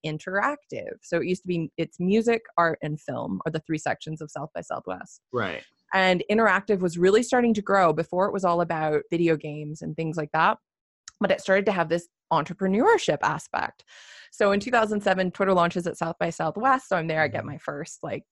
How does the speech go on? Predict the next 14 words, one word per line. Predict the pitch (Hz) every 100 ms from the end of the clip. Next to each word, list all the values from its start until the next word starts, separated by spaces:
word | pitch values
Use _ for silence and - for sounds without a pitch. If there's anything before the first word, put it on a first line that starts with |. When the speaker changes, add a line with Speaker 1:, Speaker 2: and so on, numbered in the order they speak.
| -
Speaker 1:
Twitter | - 302 262
handle, | 277 233 226 226 208 214
start | 185 160
using | 170 220
Speaker 2:
Right. | 214
Speaker 1:
Twitter, | - 214 208 202 202 214 - - -
meet | 196
a | 185
lot | 185 180 185
of, | 185 180
like, | 170 147 190
really | 175 180 185
great | 170 165
entrepreneurs. | 165 160 185 175 160 165 160 160